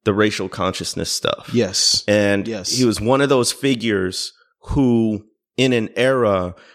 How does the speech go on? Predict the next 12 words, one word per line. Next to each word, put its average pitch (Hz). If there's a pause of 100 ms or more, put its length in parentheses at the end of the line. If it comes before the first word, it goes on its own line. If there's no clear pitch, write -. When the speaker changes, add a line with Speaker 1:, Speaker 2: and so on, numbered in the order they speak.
Speaker 1:
where 107
black 107
people 107
had 101
been 107
conditioned 101 (340)
through 110
violence 113
and 110
oppression 90
and 92
terrorism 90